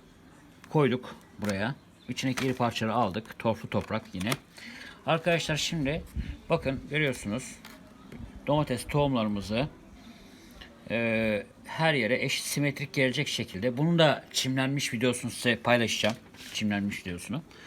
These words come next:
Bu şekilde, e, domates tohumlarımızı toprağımıza koyduktan sonra üzerine çok ince ve hafif yani, e, onların çıkabileceği,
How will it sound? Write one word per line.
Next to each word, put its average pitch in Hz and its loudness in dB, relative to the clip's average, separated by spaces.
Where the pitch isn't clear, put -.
Bu 196 2
şekilde, 131 2
e, 113 0
domates 160 0
tohumlarımızı 113 0
toprağımıza 123 0
koyduktan 139 0
sonra 101 -2
üzerine 156 4
çok 165 2
ince 135 2
ve 135 2
hafif 127 -2
yani, 110 2
e, 104 -2
onların 117 0
çıkabileceği, 113 2